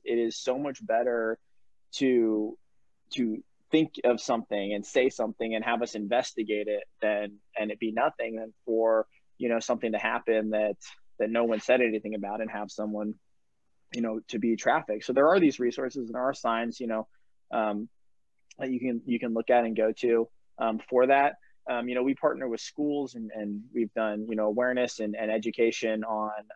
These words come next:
um, some of the stuff to look for in that. Um, a lot of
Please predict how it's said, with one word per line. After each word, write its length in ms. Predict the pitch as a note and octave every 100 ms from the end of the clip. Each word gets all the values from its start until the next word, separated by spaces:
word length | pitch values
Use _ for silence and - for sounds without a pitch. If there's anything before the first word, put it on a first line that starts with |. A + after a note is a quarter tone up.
| A2+
um, 160 | G#2 A2
some 180 | - A2+
of 140 | G#2+
the 60 | A2
stuff 240 | - G#2+
to 60 | -
look 180 | G#2+ A2+ -
for 160 | A2
in 100 | G#2
that. 840 | G#2 A2+ A#2 - _ _ _ - G#2+
Um, 260 | G2+ G2+ A2+
a 60 |
lot 280 | A#2+ B2 D3+
of 200 | C#3+ B2